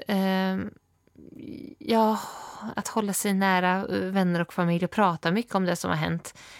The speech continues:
Eh, men även, eh, tillåta sig själv att glädjas åt sånt som är bra. Mm, bara för att man går igenom en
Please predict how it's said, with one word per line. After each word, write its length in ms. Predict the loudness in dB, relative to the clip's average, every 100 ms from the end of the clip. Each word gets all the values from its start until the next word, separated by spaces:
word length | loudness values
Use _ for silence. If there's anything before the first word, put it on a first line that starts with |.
| -20 _
Eh, 460 | -6 -4 -4 -4 -6 -8 -12 _ -4
men 160 | -4 2
även, 840 | 2 4 2 4 4 4 2 2
eh, 260 | 2 2 -2 -4
tillåta 840 | 0 2 4 4 2 0 -4 -4
sig 200 | 0 -2
själv 400 | 0 0 0 -2
att 520 | -4 -6 _ -6 -4 -6 -8 0
glädjas 520 | 2 2 0 -4 -4
åt 80 | -6
sånt 300 | -4 -4 -4
som 140 | -4
är 40 |
bra. 220 | 0 -2 -2 _ _ _ _ _ _ _ _ _ _
Mm, 760 | -2 0 0 -2 -4 -6 -10 -14 -18 _ _ -20 _
bara 220 | 0 0 2
för 100 | -2
att 100 | -2
man 120 | 0
går 140 | 2
igenom 400 | 2 0 0 0
en 220 | 0 -2